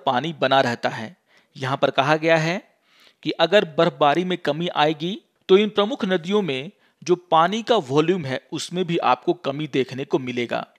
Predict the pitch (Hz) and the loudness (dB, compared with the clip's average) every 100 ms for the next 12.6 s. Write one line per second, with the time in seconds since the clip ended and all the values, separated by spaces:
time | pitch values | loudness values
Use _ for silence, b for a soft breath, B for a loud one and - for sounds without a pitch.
0 | - 151 - 185 165 165 170 196 - - | -2 -2 2 4 6 6 4 -2 -6 -10
1 | 123 190 175 185 190 165 202 233 - - | 2 4 4 4 2 4 2 2 -4 -2
2 | 185 226 214 208 226 151 165 160 202 196 | 0 2 2 2 2 2 2 2 2 2
3 | 127 117 143 _ - 175 185 226 233 208 | 2 -8 -12 _ -4 -2 2 2 4 0
4 | - 170 165 151 202 165 151 143 143 - | -2 -4 -2 0 -2 -2 0 0 0 -4
5 | - 127 120 113 117 117 - _ b b | -4 -4 -4 -6 -6 -8 -10 _ b b
6 | b 165 139 143 170 208 208 220 180 170 | b -4 -2 2 4 4 2 -2 -2 -2
7 | 165 151 175 185 147 156 - 170 156 147 | 2 2 2 0 2 2 2 -4 -4 -4
8 | 139 160 160 139 127 151 160 160 143 131 | -4 -4 -6 -4 -2 0 2 0 -2 -6
9 | 151 139 - 131 110 123 156 156 - 151 | -4 -4 -4 -8 -4 -6 -2 -4 -4 -6
10 | 156 214 - b b 135 156 185 214 175 | -4 -6 -10 b b 0 4 4 4 2
11 | 147 165 190 196 185 180 139 151 196 175 | 2 2 2 2 2 0 0 -2 -2 -4
12 | 139 123 143 127 110 | -2 0 0 0 -8